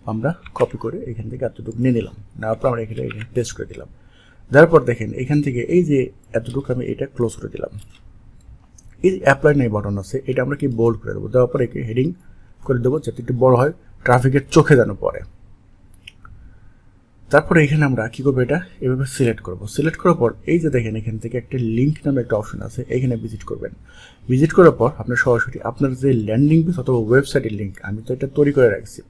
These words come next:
সেটা কপি করবেন। কপি করে নিয়ে এসে সরাসরি এইখান থেকে,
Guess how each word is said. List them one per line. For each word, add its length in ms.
সেটা 280
কপি 220
করবেন। 320
কপি 280
করে 200
নিয়ে 200
এসে 160
সরাসরি 600
এইখান 320
থেকে, 400